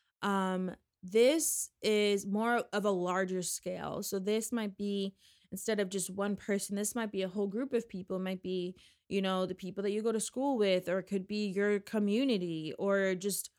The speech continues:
larger social groups, um, and imposing or perceiving unrealistic expectations of perfection from these groups and from these spaces, these community spaces. One thing that we know is that community is not perfect.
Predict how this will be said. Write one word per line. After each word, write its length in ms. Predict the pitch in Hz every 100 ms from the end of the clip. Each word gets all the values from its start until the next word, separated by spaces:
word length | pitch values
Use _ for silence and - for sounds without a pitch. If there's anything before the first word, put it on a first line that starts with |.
| -
larger 460 | 208 226 233 226
social 840 | 202 - 196 190 - 196 190 185 - _ _ _ -
groups, 640 | 180 208 214 170 - - -
um, 300 | 190 180 -
and 220 | 185 190
imposing 1080 | 147 196 - - 214 226 214 214 196 190 190 _ _ _ -
or 80 | 175
perceiving 600 | 175 220 - 247 226 214
unrealistic 640 | 196 208 208 202 196 202 190 -
expectations 840 | 175 - 180 - 190 190 202 180
of 220 | - 165
perfection 720 | - 175 - 190 - 185 175
from 340 | 170 - 202 196
these 220 | 185 185
groups 320 | - 170 -
and 300 | - 175 170 170 _ _ _ -
from 300 | - 202 190
these 220 | 190 165
spaces, 480 | - 170 165 175 165
these 260 | 175 165
community 500 | - 196 180 175 165
spaces. 800 | 160 - - 160 - - - 190 - _ - _ _
One 300 | - 202 214
thing 380 | 233 247 247 240
that 240 | 214 190 165
we 160 | 190
know 320 | 185 180 185
is 140 | 190 185
that 200 | 180 175
community 680 | - 202 202 254 277 262
is 120 | 233 185
not 280 | 190 -
perfect. 680 | - 208 185 - - - -